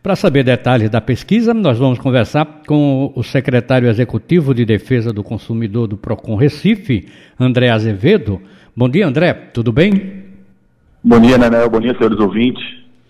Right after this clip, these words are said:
Speaker 1: Obrigado mais
Speaker 2: Tudo
Speaker 1: uma
Speaker 2: bem.
Speaker 1: vez, viu, por participar do
Speaker 2: Eu que
Speaker 1: programa.
Speaker 2: agradeço.
Speaker 1: Isso.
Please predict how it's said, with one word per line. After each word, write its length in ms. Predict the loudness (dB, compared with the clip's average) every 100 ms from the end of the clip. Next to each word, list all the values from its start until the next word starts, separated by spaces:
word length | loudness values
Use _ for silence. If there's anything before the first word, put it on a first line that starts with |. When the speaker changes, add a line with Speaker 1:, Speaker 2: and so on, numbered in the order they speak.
| _ -8
Speaker 1:
Obrigado 480 | -4 0 -2 0
mais 160 | -2 0
Speaker 2:
Tudo 80 | 0
Speaker 1:
uma 100 | 0
Speaker 2:
bem. 140 | 2
Speaker 1:
vez, 160 | 2 4
viu, 140 | 2
por 160 | 2 0
participar 680 | 0 -2 -8 -8 -6 -6
do 280 | -6 -4 -4
Speaker 2:
Eu 20 |
que 80 | -6
Speaker 1:
programa. 580 | -2 0 2 2 2 2
Speaker 2:
agradeço. 320 | -2 -4 -8 -14 -20 -20 -20 -10
Speaker 1:
Isso. 520 | -4 -4 -6 -10 -14